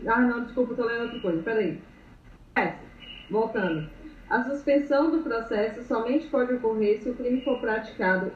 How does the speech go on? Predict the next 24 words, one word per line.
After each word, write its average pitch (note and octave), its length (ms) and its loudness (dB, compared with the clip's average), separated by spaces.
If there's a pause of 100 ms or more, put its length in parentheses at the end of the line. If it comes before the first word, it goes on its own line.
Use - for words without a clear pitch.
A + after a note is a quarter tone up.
(120)
após C4 540 0
a D#4+ 80 0
diplomação G#3+ 960 -2
ocorrida A#3 640 0
naquela B3 420 -2
legislatura. B3 1000 0 (400)
Ou - 240 2
seja, F#3 340 2
caso, C#4 540 2
caso C#4 300 4
o - 40 -4
parlamentar B3 680 2
seja G3+ 220 -2
reeleito, A#3 680 2
descabe A#3+ 600 2
a C#4 100 -6
suspensão A#3 580 -2
do A#3+ 60 0
andamento A#3 440 -2
do A3 120 -2
processo A3 520 -4
por B3 240 0 (140)
crime A#3+ 300 2
ocorrido, A#3+ 680 0